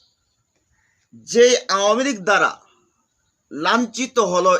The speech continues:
মির্জা ফখরুল, সে আওয়ামী লীগকে তিনি নির্বাচনে দেখতে চান,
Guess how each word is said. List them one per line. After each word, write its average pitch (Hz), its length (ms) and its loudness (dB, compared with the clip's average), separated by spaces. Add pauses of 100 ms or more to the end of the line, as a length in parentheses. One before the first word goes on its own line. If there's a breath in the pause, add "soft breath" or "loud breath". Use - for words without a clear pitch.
মির্জা 175 340 -4
ফখরুল, 165 640 -6 (640)
সে 202 640 -2
আওয়ামী 175 420 -4
লীগকে 208 360 -4
তিনি 175 340 -10
নির্বাচনে 170 720 -4
দেখতে 151 340 -6
চান, 185 320 -6